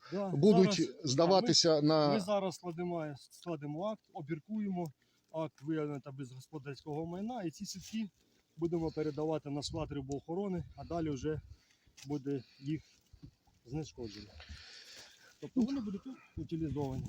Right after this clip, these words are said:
Speaker 2: Да. Ну,
Speaker 1: Якщо
Speaker 2: отак от.
Speaker 1: власник знайдеться, ми, е, складемо на нього протокол.
Speaker 2: Ну,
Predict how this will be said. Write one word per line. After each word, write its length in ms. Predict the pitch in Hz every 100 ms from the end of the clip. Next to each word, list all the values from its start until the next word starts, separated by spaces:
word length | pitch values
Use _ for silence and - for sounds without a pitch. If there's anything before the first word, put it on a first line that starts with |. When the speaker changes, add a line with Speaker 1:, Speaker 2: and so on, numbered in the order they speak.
| -
Speaker 2:
Да. 360 | 147 156 143 117
Ну, 200 | 208 294
Speaker 1:
Якщо 40 | 247
Speaker 2:
отак 260 | 214 208 220
от. 100 | 214
Speaker 1:
власник 340 | 220 214 208
знайдеться, 520 | 202 226 202 123 175
ми, 280 | 170 185 185 139 - _ _ _ _ -
е, 140 | 147 135
складемо 380 | 170 160 180 175
на 100 | 151
нього 420 | 160 160 147 135 - -
протокол. 400 | 156 143 - 113 110 - - - _ - _
Speaker 2:
Ну, 180 | 180 208